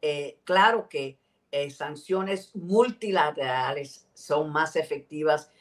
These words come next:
que solamente sanciones de los Estados Unidos contra estos, eh, regímenes opresivos, pero cualquier medida en contra de estas personas es lo, la acción correcta. ¿Y, eh,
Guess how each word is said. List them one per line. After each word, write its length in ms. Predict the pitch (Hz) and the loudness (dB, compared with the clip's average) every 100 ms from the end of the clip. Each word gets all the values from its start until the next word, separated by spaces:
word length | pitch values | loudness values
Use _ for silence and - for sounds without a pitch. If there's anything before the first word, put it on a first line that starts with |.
| _ | _
que 120 | - | -6
solamente 580 | 139 151 135 135 147 160 | -2 0 0 -2 -2 -2
sanciones 600 | - 135 131 156 156 151 | -2 -6 -4 -2 0 0
de 80 | 143 | -4
los 180 | 135 - | -6 -8
Estados 500 | 135 143 147 143 - | 0 2 2 0 -6
Unidos 360 | 151 143 143 - | -6 -4 -6 -8
contra 360 | 135 139 143 | -10 -2 0
estos, 360 | 151 156 147 - _ - _ - | 0 0 -4 -4 _ -20 _ -4
eh, 300 | 131 127 - | 0 0 -2
regímenes 640 | 139 139 151 151 151 139 135 | -6 -2 0 0 0 -2 -4
opresivos, 720 | 117 131 - 170 127 120 - _ _ - | -4 -6 -2 -2 0 -4 -8 _ _ 8
pero 420 | 170 156 147 - _ - | 10 10 8 0 _ 0
cualquier 600 | 151 151 - 208 233 220 | 2 2 -2 -2 0 -2
medida 500 | 208 185 180 156 127 | -4 -4 -4 -4 -4
en 200 | 139 143 | -6 -8
contra 500 | - 196 202 175 165 | -2 -2 -2 -4 -2
de 100 | 160 | -2
estas 260 | 160 165 156 | -2 -6 -6
personas 640 | 156 - 165 175 - _ _ _ - | -8 -4 -4 -4 -8 _ _ _ 0
es 220 | 170 - | 0 0
lo, 200 | 170 156 - | -2 -2 0
la 140 | 139 | 0
acción 380 | 135 - 175 160 | 0 -2 -4 -2
correcta. 720 | - 147 143 135 131 - 127 _ - _ | -2 -2 0 -2 -4 -6 -6 _ -20 _
¿Y, 300 | 180 170 160 - | -6 -2 0 8
eh, 260 | 156 - | 8 6